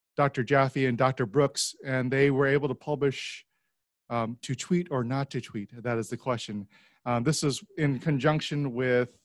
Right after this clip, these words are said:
with Doctor Joel Topf. He, they took over, like, this whole epi-,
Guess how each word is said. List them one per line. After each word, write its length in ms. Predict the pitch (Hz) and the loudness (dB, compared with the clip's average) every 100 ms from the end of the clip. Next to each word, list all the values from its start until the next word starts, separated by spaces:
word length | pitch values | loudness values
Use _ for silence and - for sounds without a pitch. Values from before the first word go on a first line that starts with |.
| _ | _
with 120 | 135 117 | -4 4
Doctor 280 | 156 151 | 4 4
Joel 220 | 135 147 127 | 0 2 2
Topf. 460 | 143 135 131 - - | 2 2 0 -6 -20
He, 680 | 139 127 160 156 147 147 147 _ _ _ _ - | -18 -8 -4 -4 -4 -4 -8 _ _ _ _ -2
they 80 | 156 | 2
took 240 | 202 190 | 4 6
over, 280 | 175 180 165 | 6 8 8
like, 200 | 147 135 | 6 4
this 160 | 139 | -2
whole 180 | - 143 | 0 2
epi-, 260 | 151 151 | 2 2